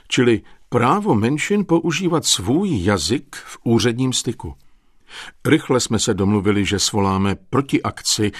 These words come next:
na totéž místo, na náměstí, kde se v Bratislavě konaly veliké mítingy po listopadu devatenáct set osmdesát devět.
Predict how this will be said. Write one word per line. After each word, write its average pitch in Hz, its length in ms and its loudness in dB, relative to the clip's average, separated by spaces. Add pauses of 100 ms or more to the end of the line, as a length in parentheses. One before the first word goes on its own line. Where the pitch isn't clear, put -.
(140)
na 120 200 2
totéž 139 480 -2
místo, 101 460 -2 (260)
na 120 140 4
náměstí, 127 640 0
kde 104 160 0
se 101 160 -2
v 85 40 -2
Bratislavě 113 600 0
konaly 101 460 0 (280)
veliké 117 500 2
mítingy 117 680 2 (520)
po 160 80 6
listopadu 135 560 0
devatenáct 110 480 0
set 104 140 -6
osmdesát 95 540 -2
devět. 76 440 -12